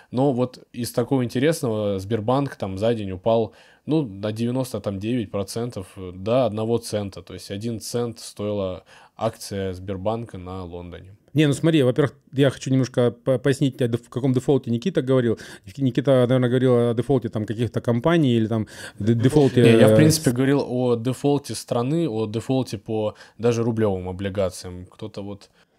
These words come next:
Speaker 2: Ну, как раз-таки то, что по, по рублёвым дефолта невозможно, потому что <laughs> мы, собственно, можем напечатать такое количество людей, так как Трамп говорил: «Я вам всё отдам, напечатаю вам доллар, забирайте, езжайте». Так и здесь. Э, дефолта по рублёвым облигациям и акциям, его просто не будет. Мы, мы всегда можем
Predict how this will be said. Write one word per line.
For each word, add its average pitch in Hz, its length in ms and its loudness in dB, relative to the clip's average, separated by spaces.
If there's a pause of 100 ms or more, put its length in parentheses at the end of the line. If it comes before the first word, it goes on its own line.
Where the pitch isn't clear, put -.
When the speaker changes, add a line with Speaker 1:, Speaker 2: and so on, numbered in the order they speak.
(140)
Speaker 2:
Ну, 147 120 0
как 143 160 -2
раз-таки 151 360 -4
то, 147 140 -4
что 135 560 -4
по, 131 140 -2
по 139 100 -2
рублёвым 160 260 2
дефолта 135 360 -2
невозможно, 147 500 -2
потому 127 280 -6
что 139 200 -4
<laughs> 151 80 0
мы, 139 140 -2
собственно, 123 400 -8 (280)
можем 131 280 -2
напечатать 120 480 -4
такое 123 240 -4
количество 120 340 -6
людей, 139 140 -4
так 123 100 -6
как 120 160 -10
Трамп 131 300 -4
говорил: 110 420 -4 (240)
«Я 131 140 0
вам 147 100 2
всё 160 220 0
отдам, 131 320 0
напечатаю 120 420 -4
вам 117 140 -4
доллар, 113 260 -2
забирайте, 110 460 -4
езжайте». 107 360 -6
Так 120 180 -8
и 135 40 -6
здесь. 127 300 -6 (340)
Э, 113 160 -6
дефолта 135 320 -4
по 131 140 -6
рублёвым 165 300 -2
облигациям 127 540 -4 (220)
и 127 200 -6
акциям, 120 440 -4
его 135 160 -2
просто 135 320 -4
не 139 80 -2
будет. 117 300 -4
Мы, 117 260 -4
мы 123 160 -4
всегда 135 300 -6
можем 117 260 -4